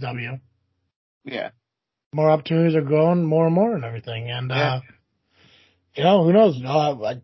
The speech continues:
Speaker 1: I'm sure we'll see her at Southland again. I'm sure C S W is always gonna have her. Who knows? Maybe Rocket Pro will start having, well, maybe not Rocket Pro. I don't know.
Speaker 2: Rocket Pro had her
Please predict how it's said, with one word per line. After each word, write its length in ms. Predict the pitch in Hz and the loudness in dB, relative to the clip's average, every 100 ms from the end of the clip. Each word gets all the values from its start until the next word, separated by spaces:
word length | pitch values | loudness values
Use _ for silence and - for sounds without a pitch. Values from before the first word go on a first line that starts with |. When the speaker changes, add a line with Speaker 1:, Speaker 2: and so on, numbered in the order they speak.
| - | -8
Speaker 1:
I'm 200 | 107 151 | -4 -2
sure 240 | - 160 | 2 4
we'll 100 | 165 | 4
see 200 | - 165 | 2 4
her 100 | 165 | 4
at 60 | 156 | 4
Southland 500 | - 156 156 165 156 | 2 0 2 0 0
again. 440 | 143 147 170 202 196 | -2 -2 -2 -4 -6
I'm 120 | 117 | -12
sure 200 | - 147 131 | -10 -8 -8
C 220 | - 151 | -2 -2
S 120 | 123 120 | -2 -4
W 340 | 135 147 151 | -2 0 0
is 80 | 139 | 0
always 240 | 143 139 | 0 0
gonna 180 | 143 135 | -2 -2
have 220 | 135 147 | -2 0
her. 200 | 170 190 | 0 -2
Who 180 | 165 147 | -4 0
knows? 180 | 160 151 | 2 2
Maybe 220 | 123 135 | -2 -4
Rocket 360 | 139 131 156 139 | -4 -4 -4 0
Pro 180 | 165 165 | 4 4
will 80 | |
start 220 | 160 165 156 | 4 2 2
having, 200 | 170 165 - - - - | 0 -4 -18 -20 -20 0
well, 460 | 180 190 - - _ | 4 4 2 -10 _
maybe 200 | 170 175 | 0 2
not 160 | 165 127 | 2 0
Rocket 260 | 110 104 104 | -6 -8 -14
Pro. 220 | 101 98 _ _ _ | -16 -18 _ _ _
I 120 | 160 | -6
don't 80 | 156 | -4
know. 120 | 117 | -2
Speaker 2:
Rocket 300 | 165 208 240 | 0 0 -4
Pro 240 | - 196 170 | -2 -2 2
had 200 | 151 131 | 2 0
her 160 | 113 | -4